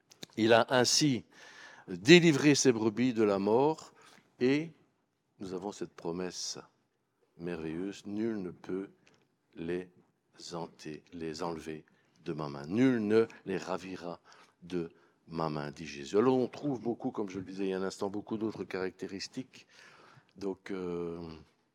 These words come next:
du bon berger, dans Jean dix, dans Ézéchiel trente-quatre, mais j'aimerais bien rappeler une caractéristique pour terminer, que l'on trouve dans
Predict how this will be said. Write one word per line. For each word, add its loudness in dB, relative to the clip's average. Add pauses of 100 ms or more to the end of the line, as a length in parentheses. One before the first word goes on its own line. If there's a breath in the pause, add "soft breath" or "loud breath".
(580)
du -2
bon 0
berger, 2 (640 loud breath)
dans 0
Jean -2
dix, -4
dans -4
Ézéchiel -4
trente-quatre, -6
mais -2
j'aimerais -2
bien -2
rappeler -4 (260)
une 0 (280)
caractéristique -6
pour -8
terminer, -4
que -8
l'on -4
trouve -8
dans -6